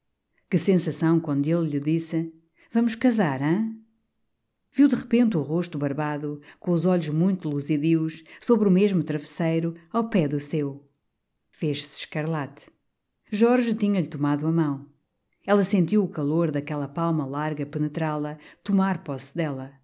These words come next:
Disse que sim, ficou como um idiota, e sentia debaixo do vestido de merino dilatarem-se docemente os seus seios. Estava noiva, enfim.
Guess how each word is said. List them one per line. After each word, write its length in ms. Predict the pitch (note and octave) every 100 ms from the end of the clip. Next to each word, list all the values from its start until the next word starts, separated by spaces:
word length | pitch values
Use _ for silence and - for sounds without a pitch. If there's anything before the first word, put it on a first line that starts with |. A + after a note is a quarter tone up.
| _ _ _ _ _ -
Disse 240 | E3+ E3+
que 100 | -
sim, 360 | - D#3+ D3+ - -
ficou 400 | - A#3+ A3 A3+
como 220 | - D#3+ D3+
um 40 |
idiota, 580 | D3+ E3 D#3+ D3+ D3+ D3 _ _
e 60 | C4
sentia 400 | - A3 A3 A3
debaixo 360 | D3 D#3 F3 -
do 80 |
vestido 460 | C#3+ - - F#3 D3
de 0 |
merino 500 | C#3 C#3 D#3 F3 D#3
dilatarem-se 760 | D3 F3 F3 E3 D#3+ E3 E3+ E3+
docemente 540 | F#3 - G#3 D3 -
os 100 | -
seus 240 | C#3+ C#3
seios. 500 | - D3 C#3 C3+ - _ _ _ _ _ -
Estava 340 | - E3+ F#3
noiva, 420 | F#3+ E3+ C#3 C3+
enfim. 560 | C3+ D3 D3 D#3+ C#3+